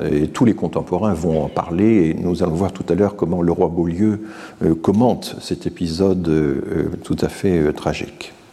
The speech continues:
Alors, les contemporains, euh, évidemment, l'armée aurait voulu que la possession du territoire, euh, soit de plus en plus européenne et que le rapport de force démographique se fasse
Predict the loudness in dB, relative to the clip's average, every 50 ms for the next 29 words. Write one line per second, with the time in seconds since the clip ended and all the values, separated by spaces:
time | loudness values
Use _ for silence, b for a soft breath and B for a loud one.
0 | -20 -20 -20 -20 -20 -20 -20 -20 B B B B B B B B B B B B
1 | B B B B B B B 0 2 4 4 4 4 0 -6 -14 -18 -20 -20 -12
2 | -4 -2 4 4 4 4 4 0 0 2 2 2 2 2 2 2 4 6 6 6
3 | 6 6 4 2 0 0 4 6 6 6 6 6 6 4 4 2 B B B B
4 | B B B B 2 2 4 6 6 4 4 2 2 2 2 2 2 0 -2 -2
5 | 0 0 2 4 4 4 4 4 4 4 4 4 2 2 4 4 2 2 0 0
6 | 0 2 4 4 4 4 4 2 0 -2 B B B B B B B B -2 -2
7 | -2 2 2 0 2 2 2 0 0 0 0 2 2 2 0 -2 -2 0 2 2
8 | 2 2 0 0 2 2 4 4 4 2 2 2 2 2 2 2 0 -2 -2 -2
9 | 0 0 0 2 2 2 2 2 0 -2 -4 -2 0 2 2 2 2 0 2 2
10 | 4 4 4 4 4 2 0 0 -2 -2 0 2 2 2 2 0 -2 0 0 0
11 | 2 2 0 0 0 0 -2 -4 0 -2 -2 -2 0 -2 -2 0 0 0 -2 -2
12 | -4 -4 -2 -2 -2 -2 -2 -4 -4 -4 -2 0 -2 -2 -2 -4 -8 B